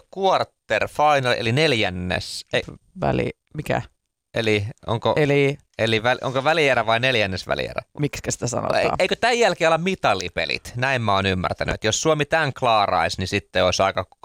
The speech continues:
Speaker 1: aika kova meininki. Historiahan me ollaan tehty jo nyt.
Speaker 2: Tää on puolivälierä.
Speaker 1: Puolivälierä,
Speaker 2: Joo.
Speaker 1: nimenomaan. Sitä
Speaker 2: Joo.
Speaker 1: haettiin, kyllä. Neljännes välierät oli jo ja
Speaker 2: Ne
Speaker 1: meni.
Speaker 2: oli, juu.
Speaker 1: Niin tota, kyllä me tänään,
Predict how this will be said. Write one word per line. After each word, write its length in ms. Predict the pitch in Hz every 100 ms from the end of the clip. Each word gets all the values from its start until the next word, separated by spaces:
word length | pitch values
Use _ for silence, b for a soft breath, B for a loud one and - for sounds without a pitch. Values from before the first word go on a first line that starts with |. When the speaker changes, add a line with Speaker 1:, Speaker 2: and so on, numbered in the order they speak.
| -
Speaker 1:
aika 200 | 185 135
kova 220 | 135 104
meininki. 560 | 117 113 98 92 98 B B B B
Historiahan 640 | 175 - 214 170 127 120
me 100 | 110
ollaan 220 | 113 110 104
tehty 340 | 107 95 -
jo 240 | 92 90 85
nyt. 280 | 82 80 - -
Speaker 2:
Tää 120 | 269
on 100 | 262
puolivälierä. 800 | 185 226 143 127 - 127 - 131 -
Speaker 1:
Puolivälierä, 500 | 208 165 101 82 -
Speaker 2:
Joo. 120 | 208 -
Speaker 1:
nimenomaan. 460 | 156 123 92 62
Sitä 220 | - -
Speaker 2:
Joo. 140 | 165 139
Speaker 1:
haettiin, 280 | 127 - 101
kyllä. 340 | 127 98 87 - - b b b -
Neljännes 300 | 120 120 101
välierät 280 | 98 98 95 -
oli 260 | 117 95
jo 120 | 92 87
ja 100 | 87
Speaker 2:
Ne 60 |
Speaker 1:
meni. 160 | 160 143
Speaker 2:
oli, 120 | 131 127 _
juu. 240 | 160 139 127 B B B B B B
Speaker 1:
Niin 200 | 104 101 -
tota, 760 | 107 104 _ 104 104 104 107 104
kyllä 180 | - 185
me 80 | 180
tänään, 400 | 175 160 135 120